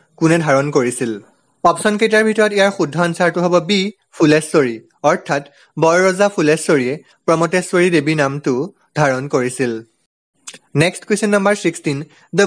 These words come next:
Burmese first invaded আছাম during the reign অফ? question number ছিক্সটিনত আমাক কৈছে, কাৰ ৰাজত্বকালত মানসকলে প্ৰথম অসম আক্ৰমণ কৰিছিল? অপশ্যন কেইটাৰ ভিতৰত ইয়াৰ শুদ্ধ আনচাৰটো হ'ব ডি, চন্দ্ৰকান্ত সিংহ, অৰ্থাৎ চন্দ্ৰকান্ত সিংহদেৱৰ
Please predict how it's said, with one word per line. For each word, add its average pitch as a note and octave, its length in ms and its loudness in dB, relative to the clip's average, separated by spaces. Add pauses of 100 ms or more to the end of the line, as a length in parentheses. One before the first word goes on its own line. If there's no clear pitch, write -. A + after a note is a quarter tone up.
Burmese E3 380 2 (120)
first F3 240 0 (120)
invaded E3 380 0 (160)
আছাম D3+ 260 -2 (260)
during D#3 280 2
the E3+ 160 2
reign D3 180 0
অফ? C#3 100 -2 (300)
question E3+ 320 0
number E3 280 0
ছিক্সটিনত D3+ 400 -2
আমাক D#3+ 220 0
কৈছে, F#3+ 300 0 (520)
কাৰ F3 260 2
ৰাজত্বকালত F3+ 640 0 (100)
মানসকলে E3+ 560 0
প্ৰথম E3+ 400 -2
অসম D3 360 -2
আক্ৰমণ C#3+ 400 -2
কৰিছিল? B2+ 360 0 (720)
অপশ্যন E3 300 0
কেইটাৰ G3+ 320 2
ভিতৰত G3+ 240 2
ইয়াৰ F3 240 0
শুদ্ধ D3 200 -4
আনচাৰটো E3 420 0
হ'ব E3+ 120 0 (140)
ডি, F#3+ 120 2 (420)
চন্দ্ৰকান্ত D#3+ 500 0 (140)
সিংহ, C3 200 -10 (420)
অৰ্থাৎ E3 280 -2 (380)
চন্দ্ৰকান্ত F3 540 0 (120)
সিংহদেৱৰ D#3+ 560 0